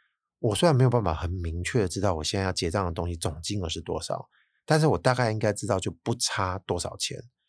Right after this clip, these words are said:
所以如果我早已知道这个东西会有零钱，我零钱的包跟我的钱包就会先拿在手上，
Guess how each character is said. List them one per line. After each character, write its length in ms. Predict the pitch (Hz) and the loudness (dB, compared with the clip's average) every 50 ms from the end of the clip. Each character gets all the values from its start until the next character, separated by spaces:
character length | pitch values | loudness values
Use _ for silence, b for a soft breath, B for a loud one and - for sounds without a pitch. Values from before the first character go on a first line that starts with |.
| _ _ _ _ - | _ _ _ _ -4
所 120 | - 160 165 | 2 4 4
以 20 | 156 117 | 4 6
如 140 | 110 135 139 | 4 4 4
果 120 | 143 131 | 6 4
我 100 | 101 90 | 4 2
早 260 | - - - 85 104 131 | 2 0 2 2 4 4
已 100 | 135 104 | 4 2
知 220 | - - - 101 | 2 -2 -4 -2
道 260 | - - 107 95 85 | 2 2 2 2 2
这 140 | 82 - 113 | 0 0 0
个 80 | 104 95 | -2 0
东 220 | - 98 92 92 | 0 -2 -2 -2
西 40 | 92 | -4
会 160 | 92 - 104 | -2 -2 -2
有 60 | 85 | -2
零 220 | 87 87 95 90 90 | -2 -4 -8 -8 -8
钱， 200 | - 95 95 92 | -8 -8 -6 -6
我 120 | 95 98 | -4 -4
零 200 | 92 95 92 107 | -2 -2 -2 -2
钱 220 | 104 - 104 92 | -2 -2 -2 -2
的 80 | 92 92 | 0 -2
包 300 | 87 - 101 92 90 90 | -2 0 0 0 0 0
跟 200 | - - 98 98 | 0 0 0 0
我 280 | 98 92 101 107 107 - | -2 -4 -6 -8 -8 -8
的 340 | - 98 - - - - - | -6 -6 -6 -6 -8 -8 -6
钱 220 | - - 92 87 | -4 -2 -2 0
包 160 | 87 92 90 | 0 0 0
就 140 | 90 - 98 | 0 0 0
会 80 | 92 90 | 0 0
先 120 | - 95 87 | -2 -2 -2
拿 120 | 82 76 | -4 -4
在 80 | 80 82 | -6 -6
手 200 | 82 - 90 - | -8 -8 -8 -8
上， 280 | - - - 117 - | -10 -10 -10 -10 -10